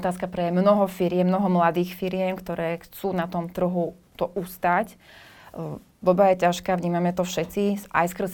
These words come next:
financií, skrz kúpyschopnosti, naozaj človek myslí na zadné vrátka a možno toľko neminie, ako by za bežných okolností si doprial. Takže aj toto je taký, taký, taký plán, cieľ,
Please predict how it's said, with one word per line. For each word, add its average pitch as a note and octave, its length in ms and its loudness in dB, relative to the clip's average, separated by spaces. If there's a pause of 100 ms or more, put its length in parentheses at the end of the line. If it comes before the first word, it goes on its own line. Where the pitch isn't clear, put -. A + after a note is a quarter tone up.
financií, F3 560 -4
skrz F3+ 320 -4
kúpyschopnosti, F3+ 960 -6
naozaj E3+ 400 -2
človek E3 240 -4
myslí E3+ 240 -4
na E3+ 40 -4
zadné F3 200 -2
vrátka F3 480 -4
a E3+ 80 -6
možno E3+ 400 -4 (320)
toľko F#3 320 4
neminie, F3 400 2
ako E3+ 240 -8
by F3 160 -6
za D#3+ 80 -4
bežných E3+ 400 -2
okolností F3 560 -8
si - 80 -8
doprial. F#3 480 -4 (640)
Takže E3+ 320 0
aj - 80 0
toto F3+ 160 -2
je E3+ 120 0
taký, E3+ 380 -8 (920)
taký, - 240 -18
taký E3+ 260 -12 (420)
plán, E3 360 -2 (160)
cieľ, E3+ 320 2